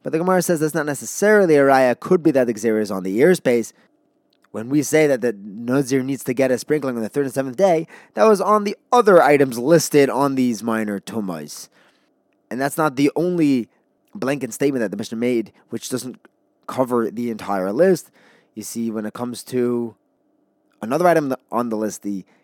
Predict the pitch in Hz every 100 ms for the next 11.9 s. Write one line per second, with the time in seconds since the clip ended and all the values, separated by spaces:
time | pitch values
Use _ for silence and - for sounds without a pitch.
0 | _ - - 160 185 131 113 104 104 -
1 | 120 107 101 107 98 90 87 98 156 147
2 | - - - 85 95 95 95 98 98 92
3 | 151 165 131 131 _ - 101 165 170 131
4 | 139 _ _ _ _ _ _ _ _ _
5 | _ _ 107 151 170 214 196 160 127 117
6 | 117 104 117 120 101 110 92 98 135 131
7 | 101 123 - _ 120 120 139 135 123 120
8 | 110 123 117 110 104 120 - - 147 165
9 | 117 107 110 101 101 98 92 87 95 85
10 | - - - _ 113 113 98 131 123 131
11 | 117 - - 147 156 175 214 233 -